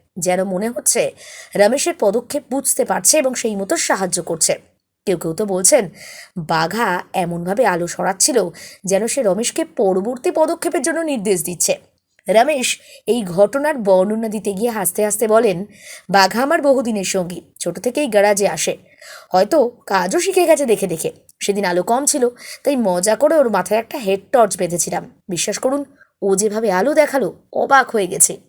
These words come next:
বাঘা ছাড়া কাজ করার কথা তো এখন ভাবতেই পারি না।" ভিডিওটি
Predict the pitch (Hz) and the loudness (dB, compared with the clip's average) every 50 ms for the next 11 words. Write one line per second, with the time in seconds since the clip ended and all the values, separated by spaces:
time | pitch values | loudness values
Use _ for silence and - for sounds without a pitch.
0 | _ _ _ - - - - - - _ - 175 175 175 180 190 262 294 - 311 | _ _ _ -20 -18 -18 -20 -20 -14 _ -2 2 2 2 2 2 0 0 2 2
1 | 320 320 320 311 311 302 - - 320 277 277 269 - 240 220 240 247 294 269 - | 2 2 2 2 2 2 2 2 0 0 0 0 -2 -2 -2 0 0 0 0 0
2 | 285 240 247 208 202 202 - 190 180 180 175 160 160 156 147 127 - _ _ _ | -2 -4 -2 -2 -2 -2 -4 -4 -4 -2 -4 -4 -4 -4 -8 -10 -10 _ _ _
3 | _ _ _ _ _ _ _ _ _ - - _ _ - - - _ _ _ 196 | _ _ _ _ _ _ _ _ _ -20 -20 _ _ -20 -20 -20 _ _ _ -4
4 | 226 240 254 330 359 - 254 175 165 | -2 2 2 2 2 2 0 -4 -6